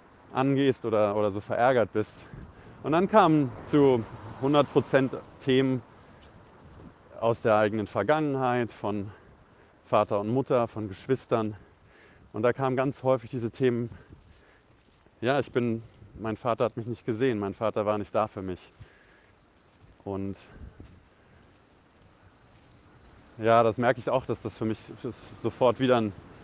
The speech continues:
ein Thema ist. Da werde ich auch so halb emotional. Ich habe mich dann häufig gesehen in meiner Rolle als Vater und, ähm,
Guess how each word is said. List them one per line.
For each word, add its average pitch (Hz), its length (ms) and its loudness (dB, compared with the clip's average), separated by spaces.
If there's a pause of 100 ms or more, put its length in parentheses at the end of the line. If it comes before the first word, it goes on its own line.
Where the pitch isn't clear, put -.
(180)
ein 110 100 -6
Thema 120 340 4
ist. 131 320 0
Da 110 240 -4
werde 113 180 4
ich 127 100 -4
auch 120 100 2
so 127 140 0
halb 120 180 2
emotional. 120 680 0 (800)
Ich 123 140 -2
habe 135 220 6
mich 147 160 2
dann 143 180 4
häufig 123 320 2
gesehen 120 300 2
in 117 80 0
meiner 120 260 0
Rolle 107 240 2
als 104 180 -2
Vater 101 440 0
und, 101 260 -4
ähm, 104 400 0